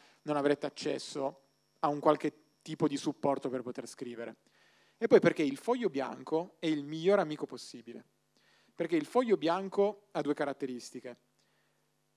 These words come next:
Non può rifiutare quello che tu vuoi dargli.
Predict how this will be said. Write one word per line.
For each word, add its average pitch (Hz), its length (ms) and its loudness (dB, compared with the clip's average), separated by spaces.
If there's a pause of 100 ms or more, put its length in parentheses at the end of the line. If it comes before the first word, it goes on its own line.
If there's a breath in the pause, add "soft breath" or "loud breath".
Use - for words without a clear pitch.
(160)
Non 196 300 2
può 226 500 4
rifiutare 165 480 0
quello 151 200 0
che 139 320 -6 (240)
tu 151 140 -6
vuoi 135 160 -2
dargli. 113 420 -10